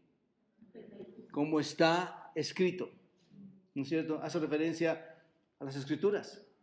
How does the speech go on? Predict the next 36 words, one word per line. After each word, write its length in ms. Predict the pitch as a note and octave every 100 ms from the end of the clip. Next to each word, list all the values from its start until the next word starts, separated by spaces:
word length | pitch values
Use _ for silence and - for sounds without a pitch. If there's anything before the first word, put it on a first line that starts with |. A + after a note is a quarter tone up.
| - - _ _ - _ _ _ _ _ _
Ya 160 | F3 G#3
no 80 | B3
está 280 | - A3
usando 360 | G#3+ F#3 G3 E3+
otro 140 | E3
argumento, 380 | D3+ C#3 F3 G3+
está 200 | C3 G3
señalando 720 | - G#3 F3 C#3 D3+ A3+ A#3
a 20 | D3+
las 160 | C3+
Escrituras, 640 | C3+ - C3+ B2+ D3+ - - - - -
así 440 | C#3 - - C4+
como 320 | A#3+ F#3 D#3
dicen 480 | B2+ - B3 - F3+
las 140 | D#3+
Escrituras, 540 | D3 - C3 D3+ D3 -
es 160 | C#3+ -
como 240 | D3 D3
son 400 | C#3 - F3+ D3+
las 160 | C3 -
cosas. 540 | C#3+ - - - - _ _ _
Es 60 | D3
lo 120 | D3
que 60 |
está 140 | C3 D3
diciendo 400 | C3 C#3+ C3+ A#2+
Pablo. 360 | C#3+ F3 B2 - - _ _ _ _ _ _ -
Y 120 | E3+
luego, 600 | E3+ B3 D4 G3+ G3 G3
después, 460 | E3 D#3 F#3+ F#3+
cuando 280 | - E3+ D#3
dice, 400 | D#3+ F3+ F#3+ D#3+ C#3+
"así 180 | C#3+
como 160 | G#3 F#3
está 140 | D#3+
escrito", 540 | F#3 - F#3+ G3 G#3